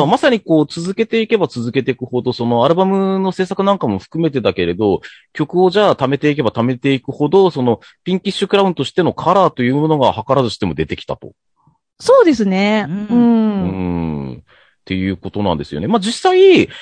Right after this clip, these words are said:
Speaker 2: あの、今回先にね、アルバムは、まあ、あの、聞かせてもらったんですけれど、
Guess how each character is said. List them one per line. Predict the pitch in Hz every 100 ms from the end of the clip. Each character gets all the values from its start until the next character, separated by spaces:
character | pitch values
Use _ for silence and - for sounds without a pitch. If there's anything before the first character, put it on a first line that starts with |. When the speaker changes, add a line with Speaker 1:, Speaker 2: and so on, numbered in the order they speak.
| -
Speaker 2:
あ | 214
の、 | 220 214 214
今 | 330
回 | 320 226
先 | 196 240
に | 247
ね、 | 254
ア | 220
ル | 208
バ | 220
ム | 226 226 226 220 220 220 214 214 214 214
は、 | 214
ま | 220
あ、 |
あ | 180
の、 | 151 143 135 127 117
聞 | -
か |
せ | 143
て | 143
も | 147 139
ら | 147
っ | -
た | 156
ん | 135
で | 107
す |
け | - 82
れ | 78
ど、 | 113 98